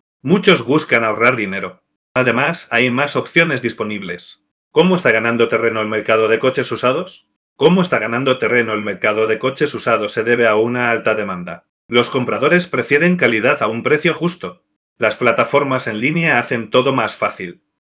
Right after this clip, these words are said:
¿Es seguro comprar un coche usado? Sí, puede ser seguro.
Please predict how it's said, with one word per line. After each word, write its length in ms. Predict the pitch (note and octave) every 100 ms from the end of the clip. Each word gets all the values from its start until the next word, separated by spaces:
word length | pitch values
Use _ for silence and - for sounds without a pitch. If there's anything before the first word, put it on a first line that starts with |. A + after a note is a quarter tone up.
| -
¿Es 180 | D3+ D3+
seguro 340 | B2+ A#2 A2+
comprar 360 | A2 G#2 A#2 A#2
un 80 |
coche 260 | A#2+ A#2 B2
usado? 460 | - C3+ D#3 D#3+ _ _ _
Sí, 320 | - E3 G2+ -
puede 280 | D#3+ D3+ A2+
ser 260 | B2 G#2+
seguro. 540 | - G#2+ G#2 F#2+ F2